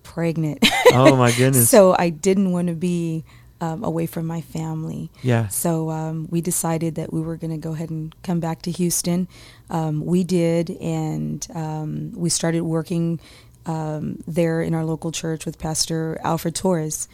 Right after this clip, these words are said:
Speaker 2: Uh-huh.
Speaker 1: And, uh, we were there for, um, eighteen years. Um, but during that time, I decided to open up a Christian school there. And my pastor had a vision for a Christian school, and so that is what we did. We opened up a, an academy there, and, uh,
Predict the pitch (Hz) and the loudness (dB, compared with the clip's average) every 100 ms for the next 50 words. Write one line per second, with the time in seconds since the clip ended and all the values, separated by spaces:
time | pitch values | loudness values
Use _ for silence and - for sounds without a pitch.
0 | - 117 120 160 165 156 156 156 156 156 | -4 -2 0 -2 -2 -4 -4 -4 -4 -4
1 | 165 165 165 175 170 170 165 165 - _ | -2 -2 0 0 0 -2 -4 -4 -10 _
2 | - - - - 170 160 165 160 - 185 | -20 -20 -20 -14 -10 -6 -6 -4 -2 0
3 | - 233 220 226 165 156 - - - - | 6 6 8 6 4 2 -2 -4 -14 -20
4 | - - 160 - 170 180 170 170 165 180 | -12 -6 -4 -4 -6 -4 -2 -2 2 2
5 | 180 180 190 - 180 175 170 165 165 - | 4 4 2 2 2 2 2 0 -2 -6
6 | 339 - - - - - 180 170 185 180 | -16 -20 -16 -12 -6 0 0 2 2 4
7 | 175 175 175 170 175 165 165 170 - 254 | 4 2 0 0 0 0 -2 -6 -4 0
8 | - 175 - - - - - 165 - - | 0 -2 -4 -6 -6 -6 -8 -10 -16 -20
9 | - - 170 170 185 175 180 170 160 175 | -18 -10 -6 -4 -2 -2 -2 -4 -2 -2
10 | 165 175 170 170 175 - 180 - 185 202 | 0 -2 -2 -4 -4 -2 0 -2 -2 -4
11 | 220 - - - - 170 165 - 165 156 | -6 -12 -20 -20 -10 -2 0 0 -2 -2
12 | 151 165 165 175 160 165 170 160 165 156 | -2 -2 0 0 0 -2 -2 -4 -4 -4
13 | 156 160 165 160 160 156 - - - - | -4 -6 -6 -6 -6 -10 -12 -12 -14 -20
14 | _ - 160 156 156 - 175 175 170 160 | _ -14 -10 -8 -8 -2 0 0 0 -2
15 | 165 165 170 160 160 160 165 165 | -4 -4 -6 -6 -6 -8 -10 -12